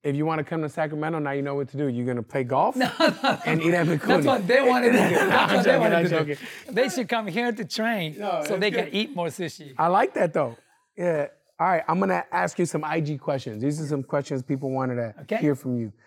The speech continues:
Speaker 1: Uh, what inspired you to continue your career when you faced setbacks and doubt?
Speaker 2: Wow. There, I mean, too many of them, <laughs> right?
Speaker 1: Mm-hmm.
Speaker 2: What, I mean, I
Speaker 1: Inspired you?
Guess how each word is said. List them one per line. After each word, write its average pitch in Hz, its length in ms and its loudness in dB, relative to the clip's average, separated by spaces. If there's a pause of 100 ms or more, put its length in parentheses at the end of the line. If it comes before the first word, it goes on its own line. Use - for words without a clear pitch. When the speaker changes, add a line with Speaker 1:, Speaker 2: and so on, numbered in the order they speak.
(300)
Speaker 1:
Uh, 139 140 2
what 156 240 2
inspired 190 500 0
you 185 120 0
to 170 80 -2
continue 165 460 -4
your 143 80 -2
career 143 360 -2
when 135 160 -2
you 123 60 -2
faced 139 360 -6
setbacks 143 460 -6
and 110 140 -14
doubt? 117 200 -16 (540)
Speaker 2:
Wow. 160 480 -2 (480)
There, - 220 -8 (100)
I 208 80 -8
mean, 160 420 -8 (140)
too 220 140 0
many 202 240 2
of 156 160 0
them, 139 180 -6
<laughs> - 0 - (140)
right? 156 340 0 (100)
Speaker 1:
Mm-hmm. 120 260 -12 (500)
Speaker 2:
What, 185 280 -2 (680)
I 165 80 -6
mean, 170 140 0
I 160 80 2
Speaker 1:
Inspired 156 320 0
you? 107 120 -12